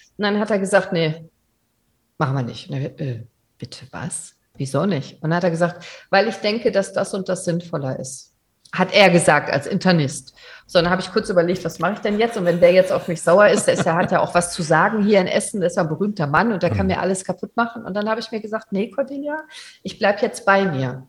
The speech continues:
Speaker 1: dann habe ich gesagt, „Wissen Sie, Herr Professor so und so, Sie sind zu mir gekommen. Gibt jetzt zwei Möglichkeiten. Entweder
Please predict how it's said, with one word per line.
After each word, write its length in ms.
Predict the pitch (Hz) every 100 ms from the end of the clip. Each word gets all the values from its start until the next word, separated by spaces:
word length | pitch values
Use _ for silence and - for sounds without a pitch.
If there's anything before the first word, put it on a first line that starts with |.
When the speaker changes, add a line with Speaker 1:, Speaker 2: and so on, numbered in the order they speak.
| _ _ - _ - - - -
Speaker 1:
dann 100 | 202
habe 80 |
ich 60 | 220
gesagt, 260 | 220 214 254
„Wissen 260 | 262 269
Sie, 120 | 220 220
Herr 120 | 220
Professor 500 | - 190 208 - 196
so 160 | 226
und 180 | 233 233
so, 160 | 220 220
Sie 120 | 196
sind 220 | 185 226 226
zu 100 | 214
mir 220 | 196 185
gekommen. 580 | 156 - 147 135 131 - _ _ _ - - _ -
Gibt 160 | 247
jetzt 160 | 214 -
zwei 160 | 214
Möglichkeiten. 880 | 208 165 - - - 139 135 - 131 _ _ _ -
Entweder 720 | 190 202 202 220 220 165 175